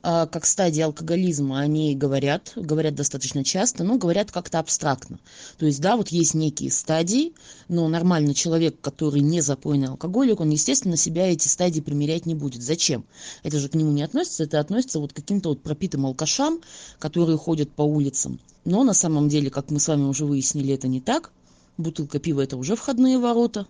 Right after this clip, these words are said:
для многих, я бы даже сказала, для большинства. Поэтому, наверное, всё-таки будет интересно с вами поговорить об этом.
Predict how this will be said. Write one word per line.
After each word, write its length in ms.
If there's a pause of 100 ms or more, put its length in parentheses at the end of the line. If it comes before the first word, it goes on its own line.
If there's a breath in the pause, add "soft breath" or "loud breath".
для 340
многих, 640
я 140
бы 80
даже 180
сказала, 380
для 120
большинства. 640 (460 loud breath)
Поэтому, 300
наверное, 420
всё-таки 320
будет 220
интересно 440
с 120
вами 160
поговорить 520
об 140
этом. 300